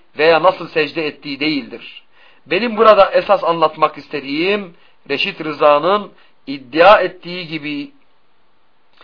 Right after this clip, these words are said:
Ebu Zer radıyallahu anh hadisinde metin olarak bir karışıklığın olmamasıdır. Zira alimler bu hadisi kabul etmekte ve onun ne anlama geldiğini açıklamaktadırlar. En doğrusunu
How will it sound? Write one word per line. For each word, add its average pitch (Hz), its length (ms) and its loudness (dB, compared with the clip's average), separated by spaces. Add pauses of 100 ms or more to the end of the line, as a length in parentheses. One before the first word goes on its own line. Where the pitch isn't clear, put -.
(300)
Ebu 156 220 0
Zer 202 340 4 (540)
radıyallahu 160 440 4
anh 156 280 -4
hadisinde 156 760 -2 (140)
metin 156 400 -6
olarak 175 380 2
bir 190 120 -8
karışıklığın 165 640 -4
olmamasıdır. 139 840 -2 (320)
Zira 160 340 0
alimler 156 640 4 (260)
bu 180 160 0
hadisi 151 400 -2
kabul 151 320 -4
etmekte 165 680 0 (280)
ve 147 120 -4
onun 165 300 -4
ne 185 80 4
anlama 151 400 4
geldiğini 143 800 -6 (280)
açıklamaktadırlar. 135 1160 0 (420)
En 170 220 0
doğrusunu 143 580 -6